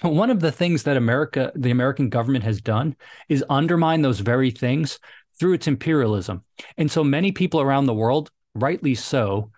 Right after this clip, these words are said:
associate American capitalism with imperialism, because they say, "Well, you know, you get businesses that s-, set up shop, and then the U S government intervenes because, of course, now that's in our interest. It's the national interest to intervene to protect those companies and their, their property and their profits."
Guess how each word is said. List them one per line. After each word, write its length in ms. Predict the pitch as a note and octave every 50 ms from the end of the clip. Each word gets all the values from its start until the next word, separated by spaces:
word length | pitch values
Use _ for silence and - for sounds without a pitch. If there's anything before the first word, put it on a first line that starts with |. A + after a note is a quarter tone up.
| _ _ _ -
associate 560 | - A#2+ - - C#3+ C#3+ - - D3 C#3+ C#3+
American 440 | C#3 A#2 A#2 B2 C3 C3+ - C3 A#2+
capitalism 580 | - - A#2 B2+ - - C#3 C#3+ C#3+ C3+ E3+ D3+
with 140 | D#3 -
imperialism, 680 | G3+ F#3 F3 - C4+ C#4 G#3 B2+ A2 G2+ - G#2 G2 - _ _ _ - - - - - - -
because 300 | - D#3 - - E3+ D#3
they 140 | - E3+ D#3+
say, 280 | D3+ - - F3 E3+ E3+
"Well, 500 | D#3+ F#3 G#3 G#3 G3+ G#3 G#3 F#3+ - - _ _ _ _ _ _
you 80 | E3+ E3
know, 120 | D3+ C#3+
you 120 | C#3 C#3+ D3+
get 260 | B2+ F3+ F#3 - -
businesses 920 | - F3 F#3 D#3+ F3 D#3+ C#3+ - - B2+ A2+ G#2+ A2+ B2 B2 - - - _ _ _ _ -
that 140 | C3 A#2 -
s-, 540 | - - D#3+ - - - - - - C3 -
set 240 | - - E3 D3+
up 140 | D3+ C#3 C3
shop, 440 | - - - D3+ C3 A2+ A2+ A#2 - -
and 140 | D#3 C#3 C#3
then 100 | C3+ C3+
the 80 | C3+
U 140 | C3+ D3+ D#3+
S 120 | D#3 C#3
government 360 | - - D#3 C#3+ C#3 C#3+ C3+ -
intervenes 540 | C#3 C#3 C3+ B2+ A2 A#2 C3+ C#3 C3 A2+ -
because, 280 | - B2+ A2+ C3+ A#2+
of 100 | A#2+ A2+
course, 280 | - - C3+ B2+ A2 -
now 200 | B2+ B2 C3 C#3
that's 200 | C3+ C3 A#2 -
in 80 | C3+ A#2+
our 100 | A#2+ -
interest. 440 | D3 C3+ B2+ - - A#2+ - - - -
It's 160 | - B2+ -
the 100 | - A#2+
national 400 | A2+ A#2 A#2+ C#3 C3 - - C#3+
interest 340 | F3 G#3 G3 - B2 A2 -
to 80 | C3 B2
intervene 320 | B2 C3 C3 A#2 C3 C3+
to 60 | C3
protect 400 | A#2+ - C3+ A#2 - C3+ C3 -
those 220 | - C3 C3+ B2+ -
companies 560 | - - E3+ - - A#2+ G#2+ G2 G2 F2+ -
and 200 | - A2+ A2+ A2+
their, 200 | A#2+ A#2+ A2+ - -
their 240 | - C3 A2+ A#2+
property 520 | A#2+ A2+ - C#3 C#3+ D3+ - C#3+ A2 A2+ A2
and 100 | G#2+ G#2
their 120 | G#2+ A2
profits." 600 | A2 - - C#3+ D3 D3 - - G#2+ - - -